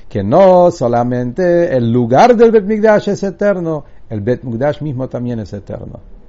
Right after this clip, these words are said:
Y eso es una novedad enorme. A pesar que el Bet Mikdash se destruyó, eso solamente superficialmente. Realmente, Internamente,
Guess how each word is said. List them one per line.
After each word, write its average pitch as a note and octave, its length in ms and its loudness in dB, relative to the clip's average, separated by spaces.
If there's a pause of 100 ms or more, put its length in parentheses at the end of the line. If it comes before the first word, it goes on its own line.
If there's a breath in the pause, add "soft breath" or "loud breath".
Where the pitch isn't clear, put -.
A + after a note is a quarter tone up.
(120)
Y F#2 120 -10
eso G#2 160 -8
es A2 140 -10
una A2 120 -8
novedad G#2+ 380 -4
enorme. C3+ 380 -8 (400 soft breath)
A - 180 -6
pesar D3+ 580 0
que D#3 260 0
el C#3+ 60 -2
Bet C#3 220 -4
Mikdash C3 320 -2
se C3+ 140 -8
destruyó, G#2+ 720 -4 (480 soft breath)
eso A#2+ 240 -6
solamente B2 500 -8
superficialmente. G#2+ 1120 -10 (520)
Realmente, C3+ 960 -4 (320)
Internamente, D#3+ 1000 -4